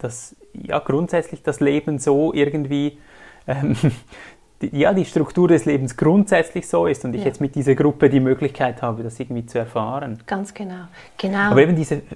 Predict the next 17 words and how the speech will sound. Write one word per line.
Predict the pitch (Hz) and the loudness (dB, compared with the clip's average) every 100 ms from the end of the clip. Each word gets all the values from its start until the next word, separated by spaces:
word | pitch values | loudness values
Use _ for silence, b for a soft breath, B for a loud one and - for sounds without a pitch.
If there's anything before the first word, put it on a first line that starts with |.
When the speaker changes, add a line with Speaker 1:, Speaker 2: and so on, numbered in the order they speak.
| - | -16
Speaker 1:
Verwechslung | 135 151 131 156 - 160 120 | 0 2 4 4 2 -2 -2
passiert | 123 147 127 135 | -2 2 2 2
ja | |
dann | 120 123 120 | 0 -2 0
so | 160 | 0
schnell, | 156 143 165 135 | 0 2 2 2
oder? | 135 160 | 0 0
So | - | -2
Speaker 2:
Ja. | 226 | -4
Speaker 1:
quasi | 123 131 | -2 -2
nur | 131 170 | 0 0
in | 156 | 0
dieser | 139 156 170 | -2 -2 -2
Kirche, | - 147 123 135 127 | -2 0 0 0 -4
nur | 127 160 190 180 | 0 2 4 2
mit, | 107 143 - | -2 -8 -4
mit | 139 | -4